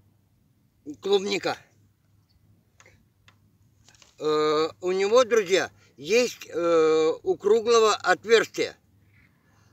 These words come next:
Мы его распа-, э, пилим пополам. Экономия должна быть экономной. Затем продеваем лесочку с петелькой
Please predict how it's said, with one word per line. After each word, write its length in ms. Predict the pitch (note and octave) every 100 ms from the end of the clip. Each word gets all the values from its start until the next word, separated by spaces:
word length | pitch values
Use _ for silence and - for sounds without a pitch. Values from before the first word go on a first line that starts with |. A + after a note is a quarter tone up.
| _
Мы 180 | F3 G#3+
его 320 | A#3 G#3 G#3
распа-, 500 | G#3 G3 - G#3 G#3
э, 680 | - E3+ E3 D#3+ D3+ D3 C3+ A#2+ -
пилим 360 | A#3 G3+ C#3 - _ _ -
пополам. 580 | G3 - D#3+ D#3 F#3 - _ _ _ _ _ _ _ _ _ -
Экономия 640 | E3+ E3+ G3 G#3 A3 G#3+
должна 340 | G3+ G3+ F3+ G#3+
быть 220 | G#3 A3
экономной. 560 | F#3+ B3+ B3 E3 F2+ - - - - - - - - - - - - - - - - -
Затем 540 | A#2+ E3 - G3 A3 A3
продеваем 720 | G#3 F#3+ F#3+ G3+ G#3+ G#3 - - - - - - - - - - -
лесочку 680 | D3+ F#3 G3 A3 F#3+ A#3 A3 - - - - - - - - - - _ _
с 160 | -
петелькой 680 | - G3+ A3 G#3 F3+ E3+ -